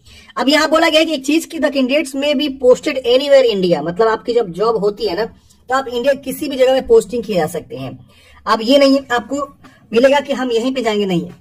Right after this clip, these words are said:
आप कहीं भी पोस्टिंग किए जा सकते हैं, तो ये आप mind मेकअप करके चलिए।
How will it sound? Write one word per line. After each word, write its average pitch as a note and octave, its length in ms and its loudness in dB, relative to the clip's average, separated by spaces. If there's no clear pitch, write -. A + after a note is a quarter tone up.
आप - 320 -2
कहीं C4 180 2
भी C#4 140 0
पोस्टिंग B3+ 380 -4
किए B3 120 0
जा A#3+ 80 -2
सकते A#3 240 -8
हैं, C4 160 -4
तो C4 60 -6
ये G#3+ 220 -2
आप A3 200 -2
mind G#3 220 0
मेकअप F#3 260 -4
करके D#3+ 240 -8
चलिए। C#3 320 -6